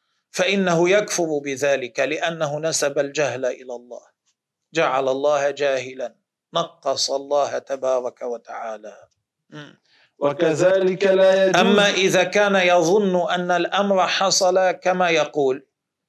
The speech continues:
Speaker 1: فقال: "الله شهيد على ما أقول"، ثم تبين له فيما بعد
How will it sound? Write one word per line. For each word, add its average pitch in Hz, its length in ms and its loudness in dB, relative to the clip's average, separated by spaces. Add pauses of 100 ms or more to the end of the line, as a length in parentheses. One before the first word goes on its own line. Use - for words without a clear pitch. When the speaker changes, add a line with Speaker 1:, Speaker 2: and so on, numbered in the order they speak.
(600)
Speaker 1:
فقال: 196 480 0
"الله 190 460 2
شهيد 175 460 0
على 160 380 0
ما 151 260 -2
أقول"، 143 420 -10
ثم 233 360 0
تبين 220 720 2
له 208 360 4
فيما 190 360 0
بعد 180 440 2